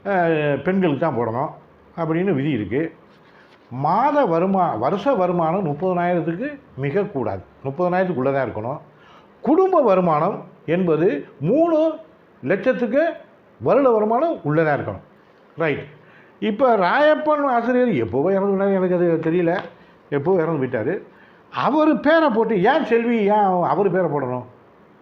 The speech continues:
ஏன் அவர் கணவர் என்னாச்சு? ஏன் அவர் மகன் என்னாச்சு? மருமகன் என்னாச்சு? இவங்கெல்லாம் என்னாச்சு? கேள்வி கேளுங்க. என்னாச்சு? அசைன்மெண்ட் கிராம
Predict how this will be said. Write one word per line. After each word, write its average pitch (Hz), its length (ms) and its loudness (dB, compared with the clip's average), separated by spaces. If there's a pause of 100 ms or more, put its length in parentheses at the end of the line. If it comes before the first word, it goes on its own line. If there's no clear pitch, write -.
(1000)
ஏன் 151 100 0
அவர் 160 140 0
கணவர் 180 400 0
என்னாச்சு? 147 360 -2 (1040)
ஏன் 170 100 0
அவர் 202 180 4
மகன் 185 340 0
என்னாச்சு? 170 440 -2 (180)
மருமகன் 180 600 2
என்னாச்சு? 165 440 -4 (300)
இவங்கெல்லாம் 233 320 2
என்னாச்சு? 262 460 -2 (1080)
கேள்வி 311 280 2
கேளுங்க. 226 240 2 (840)
என்னாச்சு? 233 400 -2
அசைன்மெண்ட் 214 480 0
கிராம 190 540 0